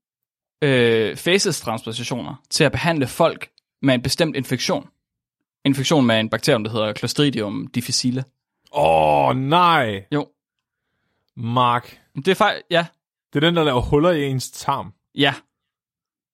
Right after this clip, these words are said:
Speaker 1: Det er den
Speaker 2: Og
Speaker 1: nemlig.
Speaker 2: som er rimelig antibiotikaresistent også.
Speaker 1: I, ja, den kom-
Speaker 2: Og laver endosporer.
Speaker 1: Ja, det gør den nemlig. Den er
Speaker 2: Som
Speaker 1: nemlig
Speaker 2: er
Speaker 1: træls,
Speaker 2: umulig
Speaker 1: for-
Speaker 2: at få væk, ja.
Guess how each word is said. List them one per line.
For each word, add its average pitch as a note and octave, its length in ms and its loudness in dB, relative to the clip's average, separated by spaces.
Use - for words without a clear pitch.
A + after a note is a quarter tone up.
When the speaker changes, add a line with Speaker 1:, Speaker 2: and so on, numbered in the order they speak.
Speaker 1:
Det C#3 80 0
er C3 80 4
den C3 40 0
Speaker 2:
Og B2+ 40 0
Speaker 1:
nemlig. G#2+ 120 0
Speaker 2:
som B2 160 -2
er A2+ 260 -4
rimelig D3+ 280 0
antibiotikaresistent A2 960 -8
også. - 300 -12
Speaker 1:
I, - 180 -18
ja, E3 120 2
den F3+ 180 -2
kom- - 200 0
Speaker 2:
Og A3+ 60 4
laver G#3+ 280 4
endosporer. F3 720 -2
Speaker 1:
Ja, D#3+ 120 2
det E3+ 120 -6
gør F#3 120 2
den F3 120 -6
nemlig. A#2+ 280 -4
Den F3 120 2
er F#3 40 2
Speaker 2:
Som F3+ 40 2
Speaker 1:
nemlig G3 160 2
Speaker 2:
er C3 40 0
Speaker 1:
træls, F3+ 280 2
Speaker 2:
umulig D#3 160 4
Speaker 1:
for- A#2 80 2
Speaker 2:
at A2 60 -2
få A#2+ 120 -6
væk, C#3 360 -4
ja. B2+ 180 0